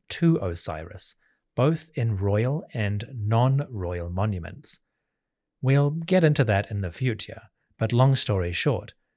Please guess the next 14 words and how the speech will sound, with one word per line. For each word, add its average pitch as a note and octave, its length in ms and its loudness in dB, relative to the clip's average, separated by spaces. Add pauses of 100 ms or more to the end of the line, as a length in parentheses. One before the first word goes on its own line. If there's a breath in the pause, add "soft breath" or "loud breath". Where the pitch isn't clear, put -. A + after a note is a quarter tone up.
(180)
following C3 500 4
Akhenaten, G#2+ 800 -2 (220)
Osiris A#2 840 2
seems D3+ 380 2
to D#3 100 -4
become A#2 440 -2 (160)
even C3 540 0
more C3 320 2
popular F2 640 -4 (200)
than F#2+ 160 0
he G2+ 140 -2
had A2+ 420 -4
been E2 240 -10
before. F#2 500 -6